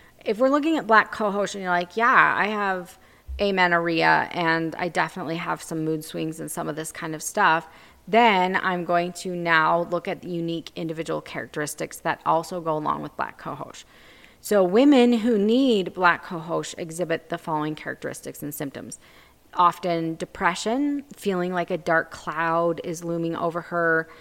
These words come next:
Her symptoms are worse before a period. She tends to be more introspective. Um, she feels better with the onset of a period. So if the moodiness is,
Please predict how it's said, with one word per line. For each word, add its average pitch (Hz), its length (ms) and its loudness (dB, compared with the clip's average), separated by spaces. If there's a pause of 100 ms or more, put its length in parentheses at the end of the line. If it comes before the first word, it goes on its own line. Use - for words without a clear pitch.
(180)
Her 196 120 -4
symptoms 202 480 0
are 185 80 4
worse 170 300 0
before 170 380 0
a 165 60 2
period. 233 600 4
She - 160 -4
tends 185 400 -8
to - 80 -14
be 170 140 -6
more 160 520 -2
introspective. 185 1300 -2 (720)
Um, 165 460 2
she 220 200 -4
feels 185 340 0
better 175 520 6
with 160 240 -2
the 160 100 0
onset 180 560 0
of 175 80 -2
a 180 80 -8
period. 175 540 -2
So 170 100 -4
if 160 120 -4
the 165 100 -4
moodiness 165 600 -4
is, 175 200 -8